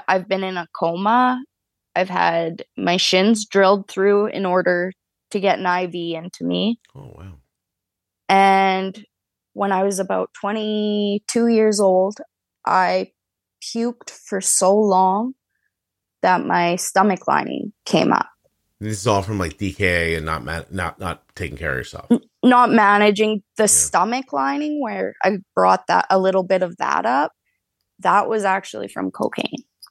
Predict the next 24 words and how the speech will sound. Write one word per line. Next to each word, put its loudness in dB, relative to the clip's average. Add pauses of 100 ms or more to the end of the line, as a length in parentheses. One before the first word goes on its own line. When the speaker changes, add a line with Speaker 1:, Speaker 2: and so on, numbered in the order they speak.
(360)
Speaker 2:
Okay. -14 (960)
Speaker 1:
I 4 (840)
went -4
out 0
with -2
my 4
cousin 0 (540)
and 2
I 2
did 2
some. -4 (840)
I 4
ac-, -14 (760)
I -2 (120)
actually 0
probably 0
did -2
more -6 (500)
than 4
I 4
normally 2
would 4
have -2
done. -2